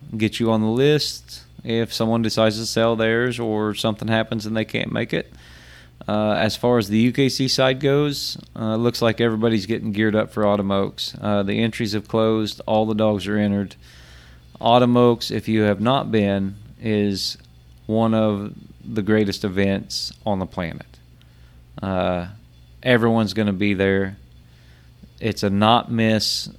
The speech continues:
<laughs> type of thing. You, you wanna go, trust me, it's worth it. Uh, all kinds of hunts through the week, mini slams, whatever they have there. Uh, if your dog's entered, good luck to you. Uh, look us up. Everyone from Joy Dog Food will be there.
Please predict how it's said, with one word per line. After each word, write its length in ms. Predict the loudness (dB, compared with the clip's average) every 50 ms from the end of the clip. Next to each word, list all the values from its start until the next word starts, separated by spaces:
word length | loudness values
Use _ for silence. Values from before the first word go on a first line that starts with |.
| -20 -20
<laughs> 180 | -20 -18 -10 -8
type 300 | 0 2 4 2 2 0
of 100 | -4 -8
thing. 520 | -2 0 0 2 2 0 -2 -2 -4 -8 -10 -12 -10
You, 380 | -4 -2 0 0 0 -2 -4 -2
you 180 | 0 0 2
wanna 300 | 2 2 2 0 0 0
go, 320 | 2 2 2 4 2 0 -2
trust 400 | -2 0 0 0 0 -2 -4 -4
me, 260 | -4 -4 -4 -6 -8 -8
it's 220 | -8 -8 -8 -6
worth 320 | -4 -4 -4 -4 -4 -8
it. 220 | -12 -14 -14 -18 -20 -20 -20 -20 -20 -20 -20 -20 -20 -20 -20 -20 -20 -4 0
Uh, 420 | 2 4 4 4 4 4 2 0 -4 -4
all 220 | 2 4 4 4
kinds 280 | 4 4 2 2 2 2
of 80 | 2
hunts 280 | 2 2 2 0 -2 -4
through 100 | -4 -2
the 100 | 0 0
week, 300 | 2 2 2 2 0 -2
mini 240 | -2 0 2 2 2
slams, 680 | 0 0 0 2 2 2 2 0 0 -2 -4 -8 -10 -8
whatever 420 | -6 -2 0 2 2 2 2 2 0
they 140 | 0 0
have 300 | 2 2 2 0 0 0
there. 500 | 0 0 2 2 2 0 0 -2 -4 -6 -12 -14 -10
Uh, 320 | -6 -4 -2 -2 -4 -4 -4
if 160 | -6 -4 -2
your 80 | -4 0
dog's 340 | 2 2 2 2 2 0 -2
entered, 380 | -2 0 0 -2 -2 -4 0
good 160 | 2 4 4
luck 320 | 4 4 4 2 2 -2 -4
to 100 | -2 0
you. 300 | 0 2 2 0 0 -2 -6 -12 -20 -20 -20 -20 -20 -20 -20 -20 -20 -20 -20 -20 -20 -12 -6
Uh, 300 | -2 0 0 2 0 0
look 260 | 2 4 4 4 4 2
us 140 | 0 2
up. 340 | 2 2 2 0 -2 -8 -16 -12 -4
Everyone 440 | -2 -2 0 0 0 0 0 -2 -2
from 180 | -2 -4 -4 -2
Joy 200 | 0 0 0 0
Dog 260 | 0 0 0 -2 -2
Food 200 | -4 -4 -2 -2
will 140 | -2 -4 -2
be 220 | 0 0 0 0
there. 500 | 0 0 0 0 0 0 -2 -4 -6 -10